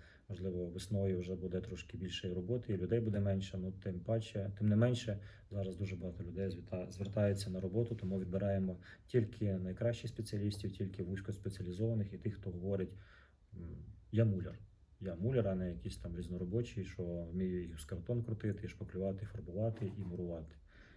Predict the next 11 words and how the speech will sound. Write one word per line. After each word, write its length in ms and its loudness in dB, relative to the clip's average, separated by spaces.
Якщо 200 -6
назвався 460 2
мулярем, 480 0
назвався 400 0
груздем, 480 2
то 420 0
залізай, 440 2
е, 40 -8
в 340 -8
кошик. 400 -2
І 300 -2